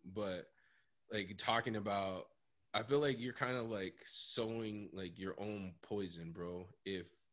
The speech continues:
you're a rapper that's constantly talking about, like, guns, constantly talking about the shit that you're doing. Like, you're just putting yourself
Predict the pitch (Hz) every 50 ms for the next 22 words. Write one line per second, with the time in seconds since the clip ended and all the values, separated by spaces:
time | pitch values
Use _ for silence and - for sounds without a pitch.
0 | _ _ _ _ _ _ - 90 92 95 95 95 92 95 95 - 87 90 87 95
1 | 92 90 90 - 98 90 85 87 82 - - - - 98 92 - 104 95 92 85
2 | - 90 87 87 - 92 90 85 87 85 85 80 82 87 85 85 85 - 98 95
3 | 95 92 90 90 90 90 - - - - - - _ _ - 101 95 92 - 98
4 | 95 95 90 - 101 90 90 - 95 90 85 92 90 85 82 87 - - 104 92
5 | 90 95 92 92 87 85 85 90 90 92 92 87 90 87 87 87 85 85 82 -
6 | 87 95 95 98 98 107 95 - - - - 117 110 107 98 95 95 90 92 87
7 | 85 - - 92 90 87 -